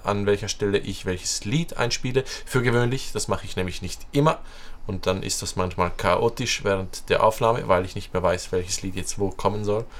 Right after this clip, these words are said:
Aber wenn ich es mache, dann ist es meistens besser. <laughs> Okay. Äh, dann, äh, gehe ich noch mal meine Notizen durch.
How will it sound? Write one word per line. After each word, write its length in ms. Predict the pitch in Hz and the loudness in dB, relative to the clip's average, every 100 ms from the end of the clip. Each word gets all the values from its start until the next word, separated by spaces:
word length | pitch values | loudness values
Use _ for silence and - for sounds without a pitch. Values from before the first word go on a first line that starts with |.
| - - - - - | -12 -12 -10 -8 -2
Aber 240 | 107 104 104 | 4 4 8
wenn 120 | 127 | 6
ich 100 | 131 | 6
es 120 | 120 | 4
mache, 240 | 127 131 - | 4 4 4
dann 120 | 113 | 2
ist 160 | 107 | 2
es 140 | 104 - | -4 0
meistens 460 | 98 - 95 - - - - - - 90 | 0 0 -4 -4 -6 -6 -6 -8 -4 4
besser. 220 | 92 - - | 6 4 0
<laughs> 40 | - - - - 151 160 - - - - - - - - - - - - - - - - - - 165 - 156 - - - - - | -2 -2 -4 2 2 4 2 0 0 0 0 0 0 -2 -4 -4 -4 0 2 4 6 6 6 4 4 2 -2 -2 -6 -6 -6 0
Okay. 400 | 110 - 113 101 - - - - | 0 2 0 0 -6 -6 -4 4
Äh, 340 | 120 127 127 127 165 175 - - - - - - | 6 8 6 4 -6 -10 -10 -8 -8 -8 -10 -2
dann, 420 | 123 135 147 151 143 | 6 8 8 6 8
äh, 500 | 139 139 135 131 131 - - - - - - - - - - - | 10 10 10 10 8 2 -14 -16 -14 -14 -14 -14 -16 -16 -14 0
gehe 120 | 127 | 2
ich 80 | 113 | 4
noch 140 | 113 120 | 4 6
mal 160 | 110 | 4
meine 180 | 110 107 | 4 4
Notizen 460 | 113 110 196 - 202 | 4 2 2 4 6
durch. 300 | 202 196 - | 6 6 0